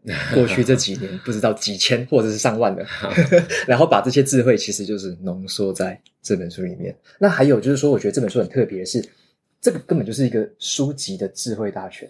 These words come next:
Speaker 1: 哦。
Speaker 2: 因为我在读的时候，我就觉得说，哇，每一页几乎就是金句爆棚。
Speaker 1: 哦，谢谢，
Speaker 2: 对，对，对，
Speaker 1: 谢谢。
Speaker 2: 对，金句爆棚，然后，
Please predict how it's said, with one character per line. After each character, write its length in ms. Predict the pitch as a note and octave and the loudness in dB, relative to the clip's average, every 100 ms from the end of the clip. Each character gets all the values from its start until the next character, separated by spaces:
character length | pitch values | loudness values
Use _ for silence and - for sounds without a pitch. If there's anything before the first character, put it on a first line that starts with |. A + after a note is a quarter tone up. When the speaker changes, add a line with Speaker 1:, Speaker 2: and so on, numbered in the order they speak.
| _ | _
Speaker 1:
哦。 280 | - G2+ F2+ | -12 -10 0
Speaker 2:
因 80 | G3 | 4
为 0 | |
我 120 | F#3 | 6
在 120 | F#3+ | 6
读 160 | G#3 B2 | 4 2
的 80 | B2 | 0
时 120 | C3 | 2
候， 200 | D#3+ D#3+ - - - | 2 0 -8 -18 -4
我 100 | C#3 | 4
就 60 | D3 | 4
觉 180 | C#3+ C#3 | 6 4
得 60 | |
说， 300 | C#3 E3 E3+ - _ _ _ | 6 4 2 -2 _ _ _
哇， 360 | G#3+ D#3+ - - _ _ - | 0 0 -4 -14 _ _ -4
每 220 | C3+ B2 | 0 0
一 260 | C#3 E3 - | -2 -10 2
页 320 | G#3 B2+ - _ | 2 2 -6 _
几 160 | - E3+ | -6 -4
乎 120 | F#3 | 0
就 100 | F#3 | 0
是 120 | F3+ | 0
金 380 | - D3+ D3+ D#3+ | -4 -8 -8 -8
句 240 | F3 C#3 | -8 -8
爆 240 | - C3 A2+ | -6 -6 -6
棚。 220 | - - - | -10 -20 -16
Speaker 1:
哦， 400 | G#2+ G#2+ G#2 G#2 - | -8 -6 -2 -2 0
谢 160 | G2+ | 0
谢， 60 | F#3+ | 4
Speaker 2:
对， 120 | F#3+ | 6
对， 180 | F#3+ F#3 | 6 6
对， 100 | G3 | 6
Speaker 1:
谢 60 | |
谢。 60 | F#3 | 6
Speaker 2:
对， 120 | F3+ | 4
金 120 | F3 | 2
句 60 | G3 | 0
爆 60 | E3+ | 0
棚， 100 | |
然 80 | |
后， 60 | E3 | 0